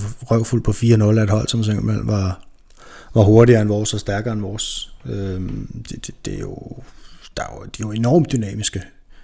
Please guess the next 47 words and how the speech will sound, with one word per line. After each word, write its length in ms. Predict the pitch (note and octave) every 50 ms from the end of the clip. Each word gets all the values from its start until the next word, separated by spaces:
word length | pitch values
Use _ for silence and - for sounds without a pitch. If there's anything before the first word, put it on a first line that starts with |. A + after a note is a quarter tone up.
| _ - - -
Paris. 340 | - F#2+ F#2+ G2+ - - -
Altså, 240 | - - - - G2
det, 280 | - G2 G2 F#2 -
det 120 | G2+ G2+ G2+
kan 100 | A#2 G2+
blive 140 | G2 G2
virkelig 240 | F#2+ G2+ A2 B2 A#2
svært. 300 | - - G2+ G2 - -
Det, 320 | G#2 G2 G2 G2 F#2+ F#2+ G#2
vi 60 | G2+
har 220 | F2+ F2+ F#2+ G#2
bare 200 | - G#2 F2+ -
ikke, 220 | G2 - - - - - - - - _ - - - - - - - - - - - - - - - - - - - _ _ _ - - - - _ - _ _ _ - - - -
ja, 60 | -
så 120 | - -
skal 180 | - - B2+ A#2
vi 80 | G#2+
være 120 | G2+ G2 G2
klogere 240 | - - G2 G#2 A2
end 80 | G#2+
dem 120 | G2+ G2+ G2+
i 60 | G#2+
hvert 200 | G#2 - - -
fald, 180 | - G2+ -
men 180 | - G2 F#2 F2+
de 140 | - G2+ G#2
har 120 | G2+ F#2+
jo 60 | G2
også 200 | F#2 G2 - A2
efterhånden 400 | G#2+ - - G2 F#2+ F#2+ - G#2
noget 180 | G2+ G2 G2 F#2+
rutine, 580 | G2+ - - - G#2+ G#2 A2 A#2+ B2 A#2+ A2 G#2
og 460 | G2+ G2 F#2+ F#2+ F#2 F2+ F#2 F#2+ G2 - _ - _ _ _ _ - - B2+
Neymar 400 | B2+ A2+ G#2+ G#2 G2+ G2 F#2+ G#2
og 80 | G#2+ G#2+
Mbappé 380 | G2+ G#2 G2+ - - G#2+ A2
har, 100 | A2 G2+
de 80 | G#2 G#2+
tror, 240 | G#2+ - A#2 A2+ G#2+
verdens 220 | G2+ G#2 A2+ -
bedste 300 | - G#2+ G#2 G2+ - A#2
fodboldspillere 460 | - - G#2 A#2+ B2+ - - G#2+ G#2+
op 80 | A#2 A2+
foran, 360 | - G#2+ A2+ B2 A#2+ A#2 C3
så 120 | B2 - -
det, 380 | - G#2 G#2+ A2 G#2+ G#2 -
det, 260 | A2 G#2+ A2 A#2 G#2+